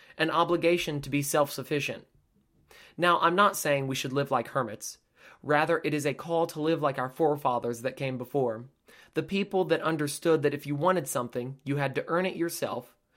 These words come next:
rather than expecting some bureaucrat to give it to you on a silver platter.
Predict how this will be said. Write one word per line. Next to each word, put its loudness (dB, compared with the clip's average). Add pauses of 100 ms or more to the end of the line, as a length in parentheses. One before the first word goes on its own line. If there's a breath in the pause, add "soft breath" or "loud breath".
(220 soft breath)
rather 4
than 0
expecting -2
some -4
bureaucrat 2
to -4
give 2
it -4
to -6
you -2
on -2
a -6
silver -2
platter. -4